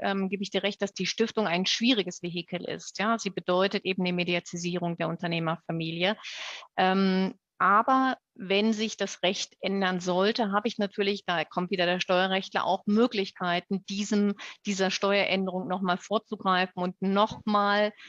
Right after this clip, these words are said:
neu unter altem Recht, ähm, zu übertragen. Da muss ich nur ein bisschen an der Si-, Satzung rumprickeln und kann diesen Erbersatzsteuertermin vorziehen. Aber es ist, der Teufel steckt im Detail und eine Stiftungsstruktur muss man sich gut überlegen, wenngleich wir,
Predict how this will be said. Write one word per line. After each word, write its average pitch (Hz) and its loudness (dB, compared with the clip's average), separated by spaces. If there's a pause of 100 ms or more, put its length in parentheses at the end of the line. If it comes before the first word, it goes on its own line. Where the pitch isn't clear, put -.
(220)
neu 196 4
unter 202 -4
altem 180 -2
Recht, - -6
ähm, 170 -2
zu - -6
übertragen. 202 2
Da 180 4
muss 170 -2
ich 180 -6
nur 185 0
ein 180 0
bisschen 180 -6
an 175 -2
der 170 2
Si-, - 0
Satzung 226 2
rumprickeln 226 2 (300)
und 190 -4
kann 185 -2
diesen 190 0
Erbersatzsteuertermin 175 -2 (180)
vorziehen. - 0
Aber 190 2 (340)
es 220 0
ist, 247 -2
der 208 4
Teufel 240 2
steckt - -4
im 208 2
Detail 196 0
und - -8
eine 190 -4
Stiftungsstruktur 214 0
muss 196 0
man 185 2
sich 185 -2
gut 226 0
überlegen, 190 0 (320)
wenngleich 190 2
wir, 196 2